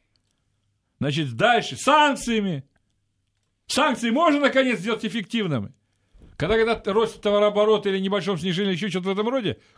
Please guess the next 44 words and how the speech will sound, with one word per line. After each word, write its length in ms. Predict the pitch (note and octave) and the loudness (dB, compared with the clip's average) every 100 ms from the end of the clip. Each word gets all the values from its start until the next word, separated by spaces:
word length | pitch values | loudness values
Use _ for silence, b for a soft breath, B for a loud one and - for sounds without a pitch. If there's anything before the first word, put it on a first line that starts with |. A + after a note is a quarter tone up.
| - | -12
какой 380 | G2+ - G3+ | -12 -6 -6
товарооборот 680 | - D#3+ C3+ B2+ C3+ G#3+ - B | -2 -2 0 0 0 -2 -4 B
с 80 | - | -12
фашистским, 520 | - D3 - G3+ F3 | -6 -6 -6 -8 -6
нацистским, 440 | D3 C#3 G#3+ - F#3 | -6 -4 -6 -4 -4
антироссийским 600 | D3 D#3 D3+ D3+ - D3 | -2 -2 -2 -6 -6 -4
режимом? 220 | C3+ G#2+ B B | -2 -4 B B
Это 80 | |
что 160 | G#2 G#3+ | -6 -4
такое? 260 | G#3+ F#3+ E3+ | -4 -4 -4
Ну, 60 | |
с 80 | D3 | -4
Гитлером 340 | G3+ G3 C3+ | -6 -4 -4
бы 80 | A#2 | -4
могли 300 | A#2+ B2+ A3+ | -4 -4 -6
торговать 500 | G#3+ A#2 A2 G2 E2+ | -6 -6 -4 -4 -6
в 40 | _ | _
ходе 260 | - F#2+ | -14 -10
войны? 180 | F2 C#2+ | -10 -6
Нет, 220 | A#2 B3 | -6 -6
конечно. 340 | - D3 G2+ - B B - | -8 -10 -10 -16 B B -10
Сразу 300 | - G#3 F#3 | -8 -6 -6
прекратили, 500 | D3 D#3 D#3+ B2 F2+ | -6 -6 -6 -4 -6
да, 160 | A2 | -6
двадцать 220 | D#3 A#2+ - | -6 -8 -4
второго 260 | A2+ A2 | -2 -2
июня. 400 | G#2 F2+ E2+ E2+ _ - | -2 -4 -8 -14 _ -8
До 100 | G#2 | -4
двадцать 160 | A#2 C3 | -2 -2
второго 260 | D3+ E3+ | -4 -2
июня, 180 | E3 F#3 | -2 -4
надо 300 | G#2+ B2 A2 | -4 -6 -4
отдать 220 | G2+ G2 | -4 -4
должное, 340 | F#2+ C3+ A#2+ G#2 B B - | -4 -4 -4 -8 B B -20
в 100 | - | -8
кавычках 480 | A2 G#2+ G#2 G#2 F#2+ | -4 -4 -4 -10 -10
должное, 400 | G2 F#2+ G2 - B B _ _ _ | -8 -6 -8 -10 B B _ _ _
торговали, 640 | C#3 B2+ C#3 C3 F#2+ C2 - | -8 -4 -2 -2 -4 -10 -12
да? 260 | D3 G3 - b b b b b | -8 -8 -10 b b b b b
Мы 180 | - D4 | -2 -2
создаём 540 | C4 B3 G3 B3 D4+ D4+ | 0 -2 0 0 2 0
на 120 | D4 | -2
юго-востоке 520 | B3+ B3+ A#3+ B3 G#3 | 0 -2 -2 -4 -4
Украины 460 | G3 A3 A3+ G3+ | -2 0 0 -2